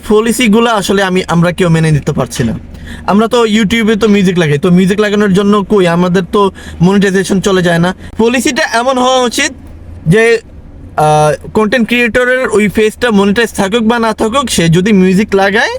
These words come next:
মিউজিক লাগানোর পর তার, আহ, ম-, পেজটা মনিটাইজ যদি না থাকে, তাহলে যেই মিউজিক লাগানোর পর যেই রয়্যালটি আসে, সেই রয়্যালটি, আহ, Facebook নিবে এবং কিছু অংশ, আহ, যেই মিউজিকের ওনার সেও পাবে।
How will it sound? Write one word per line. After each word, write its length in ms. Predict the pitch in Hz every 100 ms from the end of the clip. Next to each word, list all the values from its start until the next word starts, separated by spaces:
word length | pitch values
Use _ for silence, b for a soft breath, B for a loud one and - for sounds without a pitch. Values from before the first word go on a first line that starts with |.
| - B B -
মিউজিক 380 | 175 220 233 233
লাগানোর 320 | 247 247 254
পর 260 | 220 190 214 196
তার, 160 | 180
আহ, 440 | 185 - 151 156 151
ম-, 360 | 165 135 143 170
পেজটা 340 | 185 - 226
মনিটাইজ 460 | 190 196 202 233 196 -
যদি 200 | 185 202
না 160 | 214 208
থাকে, 320 | 208 233 277 - B B B -
তাহলে 340 | 170 202 233
যেই 220 | 185 208
মিউজিক 440 | 185 180 202 233 220
লাগানোর 400 | 202 208 226 214
পর 320 | - 202 185
যেই 340 | 156 214 208
রয়্যালটি 500 | 165 185 226 214 254
আসে, 360 | 208 - 247 - B B B B - -
সেই 280 | - 277 311
রয়্যালটি, 680 | 208 214 240 247 - 269 330
আহ, 1000 | 427 - - - - 151 160 156 151
Facebook 380 | 202 185 190 247 208
নিবে 280 | 220 220
এবং 480 | 269 202 185 240 277 202
কিছু 360 | 202 226 233
অংশ, 340 | - 202 196 349
আহ, 580 | 285 - - - -
যেই 320 | 147 156 170 165
মিউজিকের 500 | 175 185 196 359 381
ওনার 320 | 185 208 339
সেও 320 | - 196 185
পাবে। 340 | 170 139 123